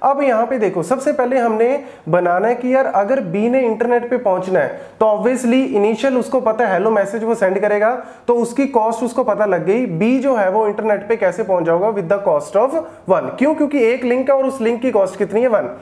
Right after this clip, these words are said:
अब A B से कैसे connected है with the link of one, but क्या ए internet पे पहुंच सकता है अभी? नहीं, इनिशियली ए को कुछ नहीं पता कि वो internet पे कैसे पहुंचेगा।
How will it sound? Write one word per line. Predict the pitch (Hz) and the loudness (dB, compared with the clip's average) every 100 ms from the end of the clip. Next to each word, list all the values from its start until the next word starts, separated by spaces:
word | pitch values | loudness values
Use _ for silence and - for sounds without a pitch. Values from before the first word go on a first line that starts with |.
| - - - - - | -20 -20 -20 -6 -2
अब | 277 - - | 0 -2 0
A | 254 311 | 2 2
B | 254 233 240 | 0 0 0
से | 247 165 - - - - - - | 0 -2 -4 -18 -20 -20 -12 0
कैसे | 226 226 | 0 2
connected | 269 226 208 208 | 0 0 0 0
है | 156 120 | 0 -2
with | 156 185 | -2 0
the | 233 | 2
link | 208 226 247 | 0 0 0
of | 240 | 0
one, | 220 269 - - - | 0 -2 -6 -14 -4
but | 254 269 | -4 -2
क्या | - 277 285 214 | 0 0 0 0
ए | 247 285 247 | 0 2 0
internet | 220 247 262 262 | 0 0 -2 -2
पे | 277 | -2
पहुंच | 262 226 240 | 0 2 0
सकता | 262 262 | -2 0
है | 262 | 0
अभी? | 254 269 - - | 0 -2 -6 -2
नहीं, | 190 175 139 - | 2 2 0 0
इनिशियली | 202 240 233 269 294 | 2 0 0 2 2
ए | 285 196 196 | 0 2 2
को | 208 247 | 2 0
कुछ | 240 - | -2 -2
नहीं | 233 240 | 0 2
पता | 202 214 233 | 0 0 -2
कि | 240 | -2
वो | 220 | 0
internet | 202 185 202 196 190 | 0 0 0 -2 0
पे | 190 | 0
कैसे | 160 - | 0 0
पहुंचेगा। | 190 185 196 196 233 | 0 0 2 2 2